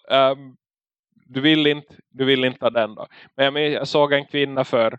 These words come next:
kanske en eller två veckor sedan som skrev att som, hon ville ha råd. Att ja, hennes tvååring har haft mask i rumpan över två veckor. Över två veckor.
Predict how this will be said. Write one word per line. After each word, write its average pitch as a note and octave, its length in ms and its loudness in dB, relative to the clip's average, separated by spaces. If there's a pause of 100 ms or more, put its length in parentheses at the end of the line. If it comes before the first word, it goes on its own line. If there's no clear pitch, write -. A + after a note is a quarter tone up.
kanske A#2+ 280 -2
en A#2 60 2
eller A2 140 0
två A2+ 220 -4
veckor A2 300 -4
sedan A2 200 -6
som A2 160 -12
skrev G#2 420 0
att G2+ 140 -6
som, - 340 -16
hon A2+ 160 -10
ville A2 140 0
ha G#2 180 0
råd. G2 380 -6 (360)
Att A2+ 200 -2 (600)
ja, D#3 440 0 (340)
hennes C#3+ 580 -2
tvååring D#3+ 640 0
har D#3 60 2
haft C3+ 140 -2
mask C#3+ 360 -4
i C#3+ 60 2
rumpan A#2 420 -4
över A2 200 -2
två G#2+ 340 -4
veckor. - 520 -6 (1160)
Över A#2+ 220 0
två C3+ 440 2
veckor. B2+ 600 -4